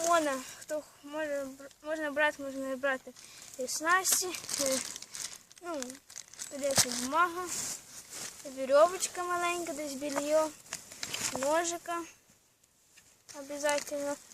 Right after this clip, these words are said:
десь підрізати, ще один фонарик, е, сушина курага, можна компот варити. Е, дальше, спальника, в зависимості, якщо літом, е, то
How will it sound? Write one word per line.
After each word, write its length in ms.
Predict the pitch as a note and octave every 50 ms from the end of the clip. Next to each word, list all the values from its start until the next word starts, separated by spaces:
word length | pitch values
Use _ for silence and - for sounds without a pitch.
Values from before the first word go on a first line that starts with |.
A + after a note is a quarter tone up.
| - -
десь 140 | C#4+ C4+ - -
підрізати, 680 | - C4+ B3+ C#4 C#4 D4+ D4+ C#4+ C#4 C#4+ C4+ C#4 C#4+ C#4 - - - - - - -
ще 240 | - - D#4+ F4 F#4
один 200 | F4 F4 E4+ E4
фонарик, 600 | - - D#4+ D4+ D4+ D4+ D#4 D#4 D4+ D#4 D#4 D4+ - - - - - - - - - - -
е, 180 | B3+ B3 A#3+ A#3+ A#3+ - - - - - -
сушина 520 | - - - - D4+ D#4 E4+ F4+ F4+ E4 - - - - - -
курага, 480 | C#4+ C#4 C#4 C4+ B3+ B3 D4+ E4 F#4 F#4+ - _ _ _ _ -
можна 180 | C#4+ C#4 C4+ C4 B3+
компот 460 | - C4 C4 - - D#4+ F#4+ - -
варити. 480 | - E4+ E4+ E4+ E4 D#4+ D#4+ - - E4 D#4+ - - - - - - - - - - _ - C4
Е, 220 | B3 B3 B3 B3 B3 - - - - - - - -
дальше, 340 | D4 D4+ C#4+ C4+ - - - - - _ - - - - -
спальника, 760 | - - - - - C#4+ C#4 C#4 C#4 C#4+ D4 D4 - D#4 D4+ D4 - - _ _ _ _ _ _ _ _ _ _ _ _ _ -
в 40 | D#4
зависимості, 640 | D#4+ D4+ E4 D#4+ E4 D#4+ D4+ D4+ D4 C#4 - C#4+ D4 C#4 C4+ C4+ C4 B3+ C4
якщо 260 | C#4+ C#4 C#4 - - C4+
літом, 500 | C4 C4+ D4 F4+ G4+ G4 - D#4 C#4 C4 - - -
е, 260 | C4 B3 A#3+ A#3+ A#3+ A#3+
то 140 | - B3+ A#3+